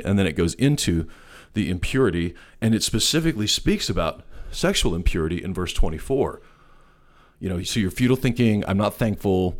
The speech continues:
I'm gonna be in control of this, and therefore God gave them over, right, to the d-, sinful desires of their heart,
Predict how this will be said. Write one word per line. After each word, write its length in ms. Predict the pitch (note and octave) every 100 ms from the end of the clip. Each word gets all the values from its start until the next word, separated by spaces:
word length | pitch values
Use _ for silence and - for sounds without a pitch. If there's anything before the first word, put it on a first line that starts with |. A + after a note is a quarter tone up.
| - - - - -
I'm 220 | F2+ G2
gonna 120 | G#2
be 140 | E2+ G#2+
in 100 | G#2
control 380 | F#2+ - G2
of 80 | F#2
this, 300 | D#2 F#2 -
and 240 | - F2 D#2+
therefore 480 | G#2+ - A2+ G2+
God 320 | F2 F#2 F#2+ F#2+
gave 200 | G2 E2
them 200 | F#2 -
over, 400 | F2+ F2+ F#2 E2 -
right, 240 | F2 -
to 120 | -
the 100 | D#2+
d-, 120 | D#2+ C#2
sinful 340 | - G2 G2+
desires 420 | F2 F2+ F2 F2+
of 60 | F2
their 100 | G2
heart, 400 | - F2+ F#2